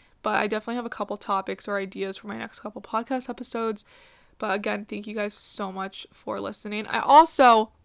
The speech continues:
you know what, I'm gonna say this before I sign off. I don't even know if they're listening. If they are, they'll probably text me <laughs> about this. But go listen to my friend's podcast. I literally love both of them. I know Nick better than I do Bella, but they are amazing.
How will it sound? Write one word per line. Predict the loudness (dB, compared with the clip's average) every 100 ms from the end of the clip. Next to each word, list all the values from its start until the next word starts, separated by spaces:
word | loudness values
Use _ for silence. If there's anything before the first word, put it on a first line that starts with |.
| _
you | 2
know | 6
what, | 10 10
I'm | 8
gonna | 0 0
say | 2
this | 2 -2
before | -4 0 0
I |
sign | 0 -2 0
off. | 0 -2 _ -20 -20 0
I | 2
don't | 2
even | 2
know | 2 0
if | -4 0
they're | 2 2
listening. | 0 -4 -4 -4 -4
If | -6 -4
they | -2
are, | 0
they'll | 0
probably | 0 -2 -2
text | -6 -8 -6
me | -4 -4 -4
<laughs> | -10 -10
about | 2 2 4
this. | 0 0 -8 -20 -20 -20 0 6
But | 6 4
go | 4 6
listen | 6 4 0 -2
to | -4 -4 -2
my | -2 -4
friend's | -2 -4 -4
podcast. | -4 -2 -2 -2 4 4 4 -6 -14 -20 -20 -20 2
I | 4 4
literally | 2 2 2 0 0 -2
love | -2 2 2 4
both | 2 2 0
of | 0
them. | 2 2 2
I | 0
know | 0 0
Nick | 0 -2 -2
better | -2 0 -2
than | -2
I | -4
do | -6 -6 -4 -6
Bella, | -2 0 2 2 2 2
but | 2 2 -2 -20 -20 _ 4
they | 6 6
are | 4 4
amazing. | 2 -2 -2 -2 0 0 0 -4